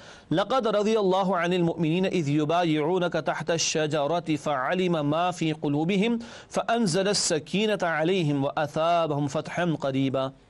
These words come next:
तर्जुमा, अल्लाह राज़ी हो गया उन मोमिनों से जो, ए नबी सल्लल्लाहु अलैहि वसल्लम,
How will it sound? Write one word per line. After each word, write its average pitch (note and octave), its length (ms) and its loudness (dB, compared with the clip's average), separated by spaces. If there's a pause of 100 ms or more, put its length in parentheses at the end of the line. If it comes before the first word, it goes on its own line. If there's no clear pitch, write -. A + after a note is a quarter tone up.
(140)
तर्जुमा, C3 400 -2 (440)
अल्लाह G3 240 4
राज़ी F3 260 2
हो G3+ 140 2
गया A3 160 0
उन F#3+ 140 0
मोमिनों F3 420 0
से A#3+ 220 0
जो, F#3 200 0
ए F#3 120 2
नबी C#3 280 0
सल्लल्लाहु D3+ 720 0
अलैहि C#3+ 240 0
वसल्लम, B2+ 500 -2